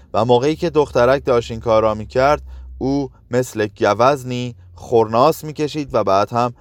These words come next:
دخترک وزن او را بر کناره دری که هیچ وقت باز نمی‌شد یادداشت می‌کرد.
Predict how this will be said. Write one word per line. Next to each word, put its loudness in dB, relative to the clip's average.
دخترک 0
وزن 2
او -6
را 0
بر 0
کناره -6
دری -2
که -8
هیچ -6
وقت 0
باز 0
نمی‌شد -6
یادداشت -6
می‌کرد. -20